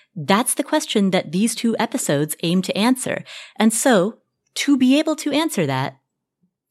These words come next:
I wanted to bring on the voice of someone who is grounded in research. I'm not gonna bring on some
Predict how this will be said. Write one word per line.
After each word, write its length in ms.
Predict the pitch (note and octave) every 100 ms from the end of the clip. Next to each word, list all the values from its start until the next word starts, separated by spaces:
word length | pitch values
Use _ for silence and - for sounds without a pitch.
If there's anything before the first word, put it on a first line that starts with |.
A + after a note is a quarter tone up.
| F#3+
I 80 | C4
wanted 260 | D4+ D#4+ D#4+
to 80 |
bring 220 | A3+ B3 A3
on 180 | G#3
the 100 | F#3+
voice 360 | D3 E3 G#3 G#3
of 200 | - D#3+
someone 640 | - A3 G#3+ F#3+ D#3+ E3 F3 _ _ -
who 140 | A3+ G3
is 180 | F#3 -
grounded 680 | D#3+ E3 F3+ G#3 A3 A3+
in 380 | G#3 F#3+ F3 C#3+
research. 760 | F3 F3 - E3+ - - - - _ _ _ _ _ _ _ _ -
I'm 220 | A3 C#4
not 160 | D#4+ C4+
gonna 160 | C4+
bring 260 | G#3+ G3+ F#3+
on 380 | G3 F3 D#3 D#3 _ -
some 540 | - - G#3 G3+ F#3+